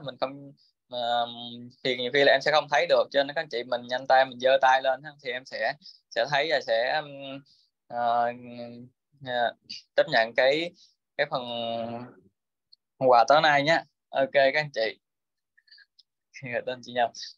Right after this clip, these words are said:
Rồi, ok các anh chị nha, bắt đầu em sẽ quay cái chương trình mini game tối nay nha. Tối nay thì chúng ta sẽ có một phần quà là một chiếc chảo trị giá là một triệu ba năm mươi ngàn. Thì không biết là các anh chị nào may mắn nhất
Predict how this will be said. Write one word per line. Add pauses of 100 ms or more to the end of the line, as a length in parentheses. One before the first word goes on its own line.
Rồi,
ok
các
anh
chị
nha,
bắt
đầu
em
sẽ
quay
cái
chương
trình
mini
game
tối
nay
nha. (280)
Tối
nay
thì
chúng
ta
sẽ
có
một
phần
quà
là
một
chiếc
chảo
trị
giá
là
một
triệu
ba
năm
mươi
ngàn. (380)
Thì
không
biết
là
các
anh
chị
nào
may
mắn
nhất